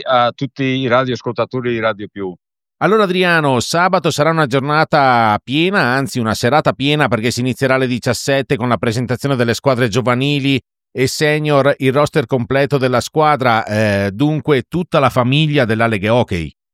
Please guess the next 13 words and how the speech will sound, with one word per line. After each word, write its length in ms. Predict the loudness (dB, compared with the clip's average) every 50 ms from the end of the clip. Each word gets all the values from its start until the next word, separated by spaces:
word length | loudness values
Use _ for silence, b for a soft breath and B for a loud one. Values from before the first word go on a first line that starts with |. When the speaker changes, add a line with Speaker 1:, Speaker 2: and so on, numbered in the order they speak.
| _ _ _ _ _
Speaker 1:
Sì, 360 | -12 -4 0 0 2 2 2
eh, 600 | 0 0 2 2 2 2 0 0 0 -2 -2 -2 -2
Marco, 560 | -2 0 0 0 0 -2 -2 -2 -2 -2 -2
è 260 | -2 -4 -4 -4 -6 -6
sempre 560 | -2 -2 -2 0 0 0 0 2 2 2 0
un 100 | 0 -2
momento 640 | -2 -2 -2 0 0 0 0 0 0 2 2 2
emozionante, 1120 | 0 0 -2 -4 -4 -4 -2 -2 0 0 2 2 2 0 0 0 0 2 2 2 2 0 -2
eh, 520 | -4 -4 -4 -4 -4 -4 -6 -6 -8 -10 -8
vedere, 400 | -8 -6 -4 -2 -2 -2 -2 -4
vedere 400 | -4 -4 -4 -4 -4 -4 -4 -8
sfilare, 680 | -10 -8 -6 -2 0 2 4 4 4 2 0 -2 -4 -6
sfilare 680 | -8 -10 -4 0 2 2 2 2 2 0 -4 -4 -8